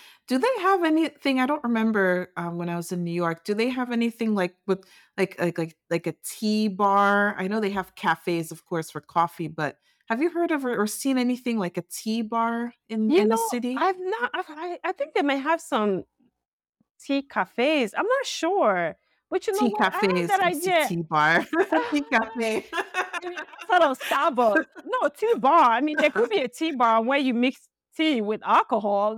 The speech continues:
Speaker 2: Like, to be honest with
Speaker 1: <laughs>
Speaker 2: you, it's like cocktail, cocktail tea bars.
Speaker 1: <laughs> Yeah,
Speaker 2: Um,
Speaker 1: right? <laughs>
Speaker 2: interesting that I actually, like, I had the, you know,
Speaker 1: Yeah. <laughs>
Speaker 2: when, when I was thinking about starting Chexotic, my initial idea was to open a tea cafe,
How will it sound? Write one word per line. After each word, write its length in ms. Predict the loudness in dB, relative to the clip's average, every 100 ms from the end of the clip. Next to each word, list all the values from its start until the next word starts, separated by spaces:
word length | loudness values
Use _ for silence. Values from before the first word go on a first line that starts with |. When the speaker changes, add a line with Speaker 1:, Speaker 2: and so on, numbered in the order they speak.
| -6
Speaker 2:
Like, 260 | 0 0 0 _ _ _ _ -8 -2 -2 0 2
to 60 | 2
be 80 | 2
honest 420 | 0 -2 -2 -6
with 200 | -6 -4
Speaker 1:
<laughs> 40 | -2
Speaker 2:
you, 300 | 0 0 -2
it's 160 | -4
like 220 | -6 -6
cocktail, 760 | -4 -2 -4 -2 0 2 0 -4 -2
cocktail 460 | -2 0 2 2
tea 200 | 2 -2
bars. 440 | -2 -2 -2 -4 -8
Speaker 1:
<laughs> 60 | _ -20 _ _ _ _ -20 -20 -20 -18 -16 -10 -2
Yeah, 360 | 0 6 6 6
Speaker 2:
Um, 60 |
Speaker 1:
right? 160 | 6 4
<laughs> 180 | 2 0
Speaker 2:
interesting 140 | 2
that 100 | 4
I 160 | 4 2
actually, 420 | 0 -8 -6 -6
like, 260 | -6 -8 -10
I 60 |
had 360 | -14 -12 -14 -8
the, 400 | -2 0 0 -2
you 200 | -4 0
know, 80 | 2
Speaker 1:
Yeah. 200 | 2 2
<laughs> 140 | -4 -6
Speaker 2:
when, 240 | -4 -2
when 160 | 0 2
I 80 | 2
was 260 | 0 -2 _ _ -6
thinking 240 | -4 0 2
about 260 | 2 0
starting 280 | 0 -2 -2
Chexotic, 560 | -6 -6 0 0 0 -4
my 160 | -4 -4
initial 720 | -4 -6 -6 -8 -4 -4 -2
idea 420 | -2 0 0 0
was 320 | -2 -4 -6
to 100 | -12
open 260 | -10 -4 -2
a 80 | -2
tea 220 | -4 -10
cafe, 640 | -10 -10 -4 -4 -4 -8